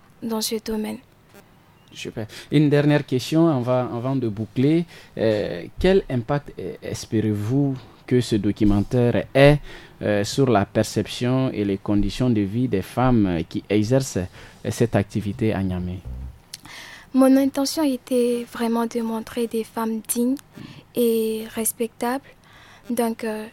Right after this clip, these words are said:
Speaker 1: je souhaite vraiment qu'elles soient reconnues comme des travailleuses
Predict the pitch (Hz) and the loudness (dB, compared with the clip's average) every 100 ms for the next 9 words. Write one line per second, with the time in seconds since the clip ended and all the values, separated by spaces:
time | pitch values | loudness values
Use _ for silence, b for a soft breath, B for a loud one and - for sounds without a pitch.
0 | _ 226 233 233 - 254 254 247 254 233 | _ -8 -4 -2 -2 -2 -2 -2 -10 -6
1 | 226 226 233 240 240 214 - - 220 214 | -4 -4 -4 -6 -8 -6 -4 -4 -4 -6
2 | 220 - 226 220 214 226 214 233 240 240 | -10 -8 -4 -4 -4 -6 -4 -4 -6 -6
3 | 220 214 - - 214 214 220 214 226 277 | -4 -6 -8 -6 -6 -4 -4 -4 -4 -4
4 | - | -8